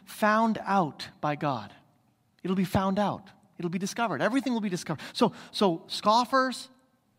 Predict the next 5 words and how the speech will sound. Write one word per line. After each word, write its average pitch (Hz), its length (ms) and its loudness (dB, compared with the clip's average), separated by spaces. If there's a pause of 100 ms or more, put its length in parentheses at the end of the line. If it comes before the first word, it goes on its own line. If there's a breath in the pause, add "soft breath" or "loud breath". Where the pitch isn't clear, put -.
(300)
false 233 320 2
teachers, 254 720 -2 (640)
sin, 240 720 2
evil, 247 720 2
all 208 520 6